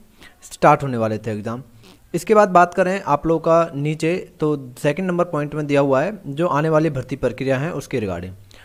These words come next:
तो सबसे बड़ी भर्ती प्रक्रिया जो एसएससी की आने वाली थी दो हज़ार इक्कीस के अंदर, वो थी कांस्टेबल जीडी, जो असम राइफल्स और सीएपीएफ़ यानी बीएसएफ़, सीआरपीएफ़, इनमें कांस्टेबल जीडी रिक्रूट किए जाते हैं,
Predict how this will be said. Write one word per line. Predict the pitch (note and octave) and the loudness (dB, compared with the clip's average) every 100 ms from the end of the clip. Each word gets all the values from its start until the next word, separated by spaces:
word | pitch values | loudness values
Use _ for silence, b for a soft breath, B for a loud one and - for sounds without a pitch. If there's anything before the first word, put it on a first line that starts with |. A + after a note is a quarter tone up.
| B B | B B
तो | F#3+ | -2
सबसे | F#3+ F#3 F3 | 4 4 4
बड़ी | G3+ G3 | 2 2
भर्ती | F#3+ D3+ - | 2 0 -2
प्रक्रिया | F3 D#3 D3 E3 | 0 0 2 2
जो | E3+ | 4
एसएससी | E3 C#3+ D3 - | 2 0 -4 -6
की | D#3 D#3+ | -4 -2
आने | D3 | 0
वाली | D3+ C#3+ C#3 | 2 2 0
थी | D#3 | -4
दो | C#3 | -2
हज़ार | C3 C3+ | -2 -2
इक्कीस | - C#3 | -4 -6
के | - | -4
अंदर, | C#3 C#3 F3 - B B B | 0 0 -2 -8 B B B
वो | D3 F3+ | 0 2
थी | F#3+ G3+ | 0 -2
कांस्टेबल | D#3 D3 E3 D#3+ D#3 | -2 -2 0 2 2
जीडी, | C3+ C#3 F3 - - | 0 0 -2 -8 -6
जो | B2+ C#3 | 0 0
असम | D3 D3 | 0 2
राइफल्स | C3+ C3+ D#3+ D#3+ D#3+ | 2 2 0 0 0
और | C#3+ C3+ C3 A#2+ - - B2 | 2 4 2 -2 -6 -10 -10
सीएपीएफ़ | - D3+ D#3 D3+ D3 D3 | -6 -2 -2 -2 -4 -2
यानी | C#3 C3+ | -6 -4
बीएसएफ़, | C3 C3+ D#3 C#3 | 0 0 0 -4
सीआरपीएफ़, | - C3 B2 - C3+ - | 0 -2 0 0 -2 -2
इनमें | B2+ C3+ C3+ A#2 - A#2 | -6 -4 -4 -6 -12 -16
कांस्टेबल | - - B2+ B2+ C#3 C3+ | -12 -6 -6 -4 -4 -2
जीडी | B2+ C3 | -2 -2
रिक्रूट | B2+ B2 C3 | -2 -4 -8
किए | - C3 | -6 -2
जाते | A#2+ A2+ | -2 -2
हैं, | D#3+ | -8